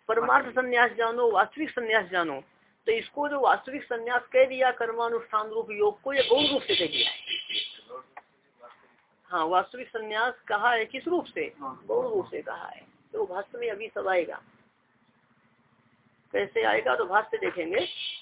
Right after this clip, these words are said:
प्रवृत्ति लक्षण से कर्म योग से, कि प्रवृत्ति रूप कर्म योग की। कर्म योग कैसा है? प्रवृत्ति रूप है।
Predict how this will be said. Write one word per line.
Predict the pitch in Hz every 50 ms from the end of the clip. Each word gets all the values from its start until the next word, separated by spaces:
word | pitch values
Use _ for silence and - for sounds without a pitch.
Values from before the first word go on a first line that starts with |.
| - _ _ _ _ _ -
प्रवृत्ति | 214 233 226 240 233 - 294 294 277
लक्षण | 269 262 - - 254 254
से | 247 - 262 254
कर्म | - 247 233 233 226
योग | 220 202 190 185 180
से, | 175 - - - 147 - - - _ - - - _ _ _
कि | - 220
प्रवृत्ति | 214 - - 233 226 220 240 226 - - 277 277 254
रूप | 247 269 269 269
कर्म | 254 - 247 240 233 220
योग | 208 196 196 196 -
की। | - 202 190 185 - - _ _ _ _ -
कर्म | 240 240 247 254
योग | 254 254 262 262 262 262
कैसा | 247 240 - 339 370
है? | 277 180 160 - - _ _ _ _ _ _ - - - - - - - - - - -
प्रवृत्ति | - - 247 302 294 294 285 262
रूप | 202 196 170 147 - -
है। | - -